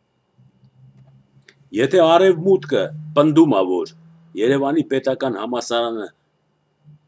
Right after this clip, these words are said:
պիտի սեփականաշնորհվի, թե չպիտի սեփականաշնորհվի սեփականաշնորհման այս դարում,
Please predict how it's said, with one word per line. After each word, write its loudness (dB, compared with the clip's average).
պիտի -16
սեփականաշնորհվի, -8
թե -10
չպիտի -14
սեփականաշնորհվի -12
սեփականաշնորհման -8
այս -12
դարում, -8